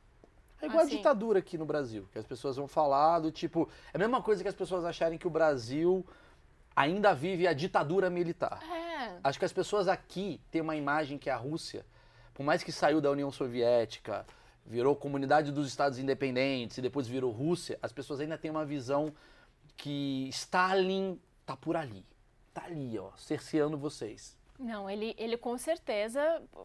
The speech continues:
Speaker 2: fez um grande marco, assim, na história da, da Rússia, tanto que muitas pesquisas apontam que ele é considerado pelos russos,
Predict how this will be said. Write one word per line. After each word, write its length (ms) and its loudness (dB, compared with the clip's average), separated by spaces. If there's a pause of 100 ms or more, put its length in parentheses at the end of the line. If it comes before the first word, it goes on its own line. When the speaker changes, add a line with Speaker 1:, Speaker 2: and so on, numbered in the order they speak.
(560)
Speaker 2:
fez 220 -4
um 160 -8
grande 520 -2
marco, 640 -8
assim, 200 -10
na 120 -10
história 500 -12
da, 220 -12
da 140 -12
Rússia, 580 -10
tanto 260 -10
que 720 -8
muitas 460 -8
pesquisas 640 -12
apontam 920 -8
que 140 -18 (380)
ele 400 -10 (720)
é 120 -16
considerado 800 -2
pelos 320 -10
russos, 840 -12